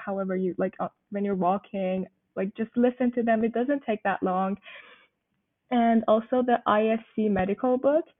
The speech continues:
it will give you so much knowledge because I didn't know how the N H S works, but it has a whole section of that. Might be a little outdated, so it's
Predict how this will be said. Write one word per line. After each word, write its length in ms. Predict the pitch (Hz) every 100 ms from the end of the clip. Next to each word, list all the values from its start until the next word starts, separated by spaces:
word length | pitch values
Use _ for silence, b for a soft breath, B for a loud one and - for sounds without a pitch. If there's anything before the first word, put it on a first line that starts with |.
| _ _ _
it 140 | - 220
will 140 | 247
give 260 | 226 233 220
you 180 | 233 233 -
so 160 | 214
much 260 | 214 220 226
knowledge 460 | 196 185 190 208 226 -
because 380 | 214 220 208 208 -
I 80 | 202
didn't 300 | 220 240 202
know 180 | 185
how 160 | 196 202
the 140 | 196
N 120 | 190 185
H 140 | 185
S 80 | 196 190
works, 360 | 175 180 220 -
but 100 | 214
it 100 | 202
has 220 | 190 208 196
a 80 |
whole 300 | 190 202 196 190 -
section 380 | 175 - - 220
of 120 | 233 247
that. 220 | 254 269 b b b -
Might 280 | 285 453 -
be 100 | 294
a 40 |
little 280 | 254 247 254 -
outdated, 600 | 202 - 247 254 277 320 -
so 140 | 220
it's 140 | 214